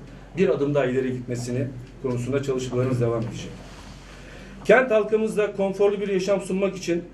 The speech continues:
gerçekçi, belediyemiz bütçesine uygun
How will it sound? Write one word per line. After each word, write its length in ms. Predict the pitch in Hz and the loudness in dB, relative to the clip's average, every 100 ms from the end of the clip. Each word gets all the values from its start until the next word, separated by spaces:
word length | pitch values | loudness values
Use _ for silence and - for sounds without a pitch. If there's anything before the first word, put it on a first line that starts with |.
| 135 | 0
gerçekçi, 640 | 143 165 170 170 - 160 120 - - - | 4 4 2 -4 0 -2 -2 -10 -18 -8
belediyemiz 560 | 139 170 175 180 202 185 | 0 2 4 4 2 -2
bütçesine 420 | 170 165 143 147 | -6 -4 -4 0
uygun 400 | 147 139 170 214 | 2 2 0 0